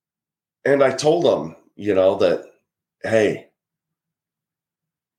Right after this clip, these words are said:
you know, I know that you're managing some stuff, but I also know that you have a little gap. Everybody else is, you know, working for these goals. And sometimes we gotta,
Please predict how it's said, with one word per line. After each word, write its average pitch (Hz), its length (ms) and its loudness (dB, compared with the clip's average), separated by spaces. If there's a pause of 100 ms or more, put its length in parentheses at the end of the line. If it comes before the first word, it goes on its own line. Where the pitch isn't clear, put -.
(260)
you 104 160 -2
know, 90 320 0
I 92 120 0
know 104 240 0
that 120 120 -4
you're 98 160 -6
managing 120 500 -2
some 123 220 -12
stuff, - 460 -2
but 92 100 0
I 87 140 2
also 101 320 -2
know 101 220 -2
that - 180 -2
you 90 140 -10
have 95 280 2
a 85 240 -4 (320)
little 95 320 0
gap. 92 460 0 (120)
Everybody 95 540 -4
else 98 320 0
is, - 320 -12 (340)
you 101 140 -4
know, 82 160 0
working 104 520 -2
for 95 200 -6
these 92 280 -6
goals. 107 520 0
And 87 240 -8
sometimes 120 560 -4
we 101 140 -8
gotta, 95 560 0